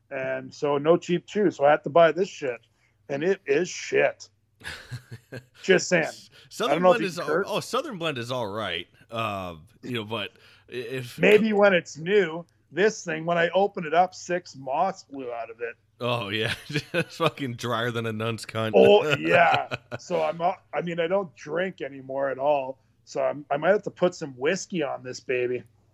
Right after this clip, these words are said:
Speaker 2: Oh, they used to have fucking Copenhagen whiskey blend,
Speaker 1: I
Speaker 2: and that
Speaker 1: know,
Speaker 2: used to be
Speaker 1: that,
Speaker 2: good. That was good
Speaker 1: that's
Speaker 2: stuff.
Speaker 1: what I used to chew when I lived in the States.
Speaker 2: Fuck, oh, yeah, it's, it's, chew here is fucking cheap. Well,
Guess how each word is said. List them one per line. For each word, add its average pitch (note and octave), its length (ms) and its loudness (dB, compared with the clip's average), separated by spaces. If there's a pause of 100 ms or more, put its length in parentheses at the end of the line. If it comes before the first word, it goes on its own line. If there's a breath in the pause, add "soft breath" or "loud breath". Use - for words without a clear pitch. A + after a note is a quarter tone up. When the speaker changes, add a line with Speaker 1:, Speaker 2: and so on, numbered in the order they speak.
(120)
Speaker 2:
Oh, D#3 140 -2
they E3 100 0
used G3+ 180 -2
to D#3 80 -4
have G#3 160 2
fucking E3 320 -2
Copenhagen C3+ 540 0
whiskey F#3 320 0
blend, F#3 240 6
Speaker 1:
I - 40 8
Speaker 2:
and A3 80 6
that C4+ 80 10
Speaker 1:
know, C#4 120 10
Speaker 2:
used E3+ 120 2
to E3+ 60 0
be F#3+ 100 2
Speaker 1:
that, B2 80 -2
Speaker 2:
good. D3 340 6
That F#3 180 0
was C#3+ 120 -2
good C3 200 -2
Speaker 1:
that's F3+ 120 2
Speaker 2:
stuff. A3 220 6
Speaker 1:
what A3 80 4
I A3 80 4
used A3 280 -4
to G3 80 -2
chew B3+ 380 0
when E3 180 -4
I D#3+ 120 0
lived F3 300 -2
in F3+ 100 -10
the E3 60 -18
States. - 720 2
Speaker 2:
Fuck, D#3+ 320 0
oh, A#2+ 140 0
yeah, A2+ 200 0
it's, A2 220 -6
it's, G#2+ 200 -10
chew D#3+ 200 -4
here A#2 240 -4
is F#2 100 -12
fucking F#2 300 -10
cheap. G#2 280 -8
Well, G#2 220 -4